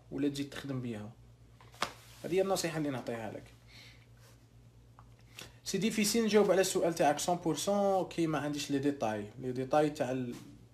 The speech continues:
السيتواسيون تاعك و كال برودوي سي تاعك كي داير،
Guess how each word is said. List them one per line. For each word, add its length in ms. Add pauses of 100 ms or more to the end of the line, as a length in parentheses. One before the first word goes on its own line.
(580)
السيتواسيون 800
تاعك 520
و 60 (1040)
كال 160
برودوي 1300
سي 220
تاعك 320
كي 120
داير، 800